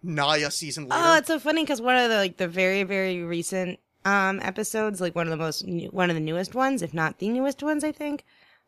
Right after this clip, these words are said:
Speaker 2: um, which is mostly pretty terrible. But, um,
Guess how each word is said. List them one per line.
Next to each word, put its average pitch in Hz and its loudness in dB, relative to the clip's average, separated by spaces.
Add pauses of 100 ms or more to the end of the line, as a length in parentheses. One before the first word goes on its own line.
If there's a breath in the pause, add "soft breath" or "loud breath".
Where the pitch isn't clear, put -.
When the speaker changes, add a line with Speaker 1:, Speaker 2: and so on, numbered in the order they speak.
Speaker 2:
um, 220 2
which 233 -2
is 226 -2
mostly 233 -2
pretty 226 -4
terrible. 208 -2 (320 soft breath)
But, 208 4
um, 175 2